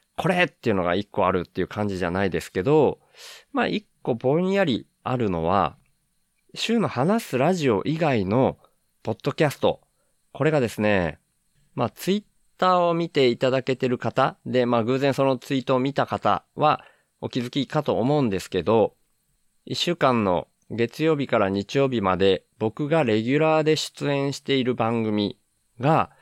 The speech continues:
まあその配信日っていう意味で、月曜から日曜まで全て埋まったっていうのがあるので、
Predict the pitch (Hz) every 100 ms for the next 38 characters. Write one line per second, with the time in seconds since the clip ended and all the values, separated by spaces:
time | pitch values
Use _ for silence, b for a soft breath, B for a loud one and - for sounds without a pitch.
0 | B B - 139 143 139 156 175 208 185
1 | 123 _ - 98 95 110 110 95 175 170
2 | 92 _ _ 113 107 135 123 113 101 101
3 | 101 - 127 113 101 127 160 - _ _
4 | _ _ _ - 147 143 170 - _ _
5 | 117 127 - _ 139 127 _ 104 90 92
6 | 87 78 87 107 82